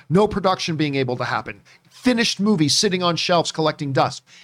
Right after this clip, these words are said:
He took over in an impossible situation. You gotta give him that. Number two,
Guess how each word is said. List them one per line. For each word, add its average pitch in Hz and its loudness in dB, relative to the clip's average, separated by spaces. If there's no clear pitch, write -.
He 254 0
took 285 -8
over 196 0
in 185 -2
an 170 -2
impossible 160 -2
situation. 127 -4
You 147 2
gotta 160 2
give 131 -4
him 104 -16
that. 85 -16
Number 202 2
two, 240 -2